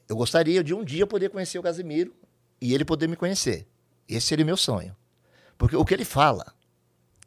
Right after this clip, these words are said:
é tão, é, me deixa tão chateado, é tão degradante,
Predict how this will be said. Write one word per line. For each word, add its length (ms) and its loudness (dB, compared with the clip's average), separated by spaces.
é 100 -8
tão, 600 -2
é, 640 -8
me 120 -6
deixa 200 -6
tão 140 -2
chateado, 560 -4
é 80 -4
tão 160 0
degradante, 800 -2